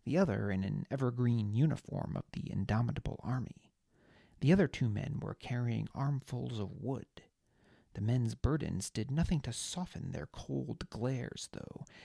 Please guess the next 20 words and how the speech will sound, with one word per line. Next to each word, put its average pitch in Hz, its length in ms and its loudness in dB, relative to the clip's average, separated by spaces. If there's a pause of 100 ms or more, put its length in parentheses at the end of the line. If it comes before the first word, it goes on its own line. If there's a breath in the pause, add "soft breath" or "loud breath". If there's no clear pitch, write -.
(120 loud breath)
and 107 160 0
Baz 143 440 0
did 127 160 -2
his 113 160 -2
best - 580 0
to 160 80 -6
stay - 500 -2
out 143 200 2
of - 100 0
the - 100 -4
light 123 460 -2
cast - 300 -6
by 101 100 -4
the 95 180 -4
torch - 520 -4
the - 80 -4
lead 117 360 -6
militiaman 127 720 0
was - 140 -10
holding. - 520 -2